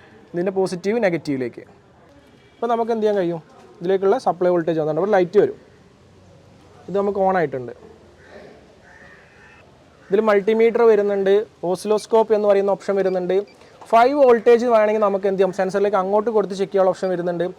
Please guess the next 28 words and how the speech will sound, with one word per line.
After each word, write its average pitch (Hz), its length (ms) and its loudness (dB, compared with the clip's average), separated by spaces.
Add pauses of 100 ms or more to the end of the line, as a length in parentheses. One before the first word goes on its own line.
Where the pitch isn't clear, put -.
(340)
ആക്റ്റീവ് 214 320 -4
ടെസ്റ്റ് 240 160 -4
എന്ന് 247 80 -2
പറഞ്ഞാൽ 233 180 -4
പോസിറ്റീവ് 214 480 -2
നെഗറ്റീവ് 208 360 -4
സപ്ലൈ 226 240 0
കൊടുത്ത് 196 220 -6
ചെക്ക് 185 120 -8
ചെയ്യാനുള്ള 190 220 0
ഓപ്ഷൻ 185 180 -8
വരുന്നുണ്ട്. 165 340 -6 (460)
പിന്നെ 226 240 -2
ഫ്രീക്വൻസി 233 520 -2
ചെക്ക് 220 140 -4
ചെയ്യാനുള്ള 196 220 2
ഓപ്ഷൻ 190 180 -6
വരുന്നുണ്ട്. 185 300 -4
പിന്നെ 277 160 -6
ഇതിൻ്റെ 269 220 -6
സെറ്റിങ്സ് 214 440 -2
ആണ്. 127 80 -8 (300)
ഇത്രയും 254 240 0
ഓപ്ഷൻസ് 226 380 -2
ആണ് 220 140 0
നമുക്ക് 196 240 -4
എന്ത് 190 120 -2
ചെയ്യണത്, 170 260 -4